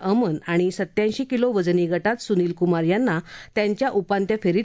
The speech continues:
पराभव पत्करावा लागल्यामुळे आता त्या गटात भारताचं रौप्य पदक हुकलं आहे. कांस्य पदकासाठी अमनचा सामना दक्षिण कोरियाच्या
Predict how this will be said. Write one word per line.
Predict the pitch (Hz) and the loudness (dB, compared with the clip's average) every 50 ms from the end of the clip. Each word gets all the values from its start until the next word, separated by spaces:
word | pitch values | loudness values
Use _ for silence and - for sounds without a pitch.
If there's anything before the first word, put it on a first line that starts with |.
| - - | -2 -2
पराभव | 180 175 165 165 160 160 202 240 | -2 0 0 0 0 0 0 0
पत्करावा | - 208 170 165 - 180 175 170 165 165 170 | 0 -2 -2 -2 -2 -2 0 0 0 0 0
लागल्यामुळे | 165 160 156 151 147 151 165 226 277 240 165 160 160 - - - - - | 0 0 0 2 0 2 2 2 2 0 -2 -2 -4 -8 -20 -20 -12 -6
आता | - 185 185 - 202 214 | -4 -4 -2 -2 -4 -4
त्या | 208 - 190 175 170 | -2 -2 -2 -2 0
गटात | 160 185 202 - 233 180 | 0 0 0 0 -2 -2
भारताचं | 170 170 180 185 175 170 170 185 185 180 - 233 247 | -2 -2 0 0 0 0 0 -2 -2 -2 0 0 0
रौप्य | 220 196 175 170 165 220 214 | 2 2 0 2 0 -2 -2
पदक | 180 165 160 202 240 - | 0 0 -2 -2 -2 0
हुकलं | 196 190 165 - 165 165 | -2 -2 0 2 0 0
आहे. | 160 156 165 160 147 147 - - - - - - - - - _ | 0 0 0 0 -2 -2 -4 -10 -20 -20 -20 -20 -20 -20 -20 _
कांस्य | - 240 233 247 254 - 320 | -2 0 0 0 0 -2 -2
पदकासाठी | 294 294 277 277 269 - 277 262 - 277 254 - 285 285 | -2 0 -2 -2 -2 -2 -2 0 0 -4 -2 0 -2 -2
अमनचा | - - 196 196 190 190 180 - 185 | 0 0 0 0 0 0 0 -2 -4
सामना | 175 - 240 262 240 208 175 165 | -2 -2 -2 0 2 0 0 0
दक्षिण | 160 175 185 175 - - 226 233 | 0 -2 -4 -2 -2 -2 -2 0
कोरियाच्या | 226 220 208 190 190 190 190 190 185 - 226 233 | 0 0 0 2 0 0 0 -2 -2 -2 -2 -2